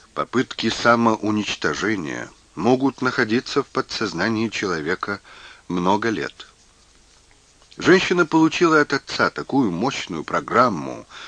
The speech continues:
самоуничтожения, что для ее блокировки организм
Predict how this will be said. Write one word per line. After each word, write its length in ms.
самоуничтожения, 1500
что 220
для 220
ее 320
блокировки 680
организм 760